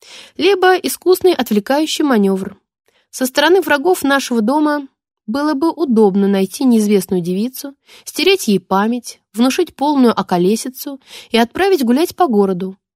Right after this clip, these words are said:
приправив все это таинственными происшествиями в местах, где она побывала.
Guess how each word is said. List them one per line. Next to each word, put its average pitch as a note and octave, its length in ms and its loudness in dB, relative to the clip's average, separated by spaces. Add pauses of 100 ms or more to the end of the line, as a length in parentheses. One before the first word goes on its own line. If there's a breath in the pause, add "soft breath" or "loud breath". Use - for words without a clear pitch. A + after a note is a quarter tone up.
приправив C4 580 -2
все - 240 -4
это C4 240 -2
таинственными G#3+ 760 0
происшествиями F#3+ 800 -4
в E3 120 -8
местах, C4+ 460 -6
где F#3+ 180 -4
она F#3 160 -4
побывала. D#3 540 -10